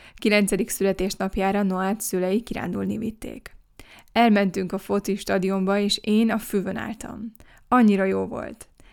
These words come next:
Egy nap majd futok rajta, és lövök egy gólt”, mondta a kisfiú csillogó szemekkel és széles mosollyal. Noah ma már tíz éves. Okos és kíváncsi. Szeret új dolgokat tanulni, főleg a naprendszerünkről.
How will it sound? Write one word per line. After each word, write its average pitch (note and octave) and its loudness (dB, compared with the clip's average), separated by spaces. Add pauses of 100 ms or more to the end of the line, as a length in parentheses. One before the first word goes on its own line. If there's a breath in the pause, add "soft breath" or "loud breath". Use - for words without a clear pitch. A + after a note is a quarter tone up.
Egy A3+ 4
nap G#3+ 0
majd G3+ -4
futok G3 -4
rajta, G#3 -2
és G3+ 0
lövök F#3+ -2
egy - -6
gólt”, - -10 (200)
mondta F#3+ -4
a G#3 -8
kisfiú G3+ -2
csillogó F3+ -2
szemekkel F#3+ -2
és G#3 -4
széles - -4
mosollyal. - -10 (840)
Noah B3 8
ma A#3+ 4
már G#3 2
tíz G#3 -4
éves. G#3+ -2 (160)
Okos A#3 4
és A#3+ 2
kíváncsi. G#3 -4 (280 loud breath)
Szeret G#3 4
új G3 6
dolgokat G#3 -2
tanulni, G3 0
főleg A#3 4
a G#3+ 4
naprendszerünkről. G3+ -4